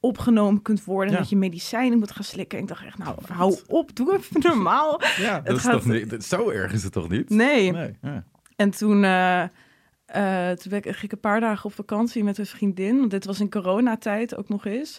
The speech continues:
Speaker 2: Oh.
Speaker 1: Eh, dus we gingen een paar dagen in, eh, Limburg op een vakantiepark zitten. En ja, ik was aan het ratelen en het ging alle kanten op. En, en die vriendin zei tegen me van, "Ja,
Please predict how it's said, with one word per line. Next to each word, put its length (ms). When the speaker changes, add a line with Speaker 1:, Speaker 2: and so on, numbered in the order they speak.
Speaker 2:
Oh. 80
Speaker 1:
Eh, 80
dus 140
we 80
gingen 300
een 120
paar 180
dagen 400
in, 180
eh, 120
Limburg 460
op 100
een 60
vakantiepark 720
zitten. 500
En 400
ja, 280
ik 140
was 200
aan 140
het 100
ratelen 840
en 180
het 160
ging 200
alle 220
kanten 380
op. 260
En, 280
en 120
die 140
vriendin 340
zei 140
tegen 260
me 60
van, 140
"Ja, 220